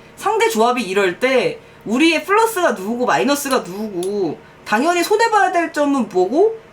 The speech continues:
이득 보는 점은 뭔지 이런 걸 알면서 게임을 해야 돼.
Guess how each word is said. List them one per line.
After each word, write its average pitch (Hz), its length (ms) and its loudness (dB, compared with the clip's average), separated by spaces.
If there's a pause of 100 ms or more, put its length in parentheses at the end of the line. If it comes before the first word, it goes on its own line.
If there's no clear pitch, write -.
이득 247 280 0
보는 359 240 2
점은 254 240 0
뭔지 160 300 -4
이런 294 220 0
걸 285 120 2
알면서 247 500 0
게임을 262 280 0
해야 254 180 0
돼. 151 360 -2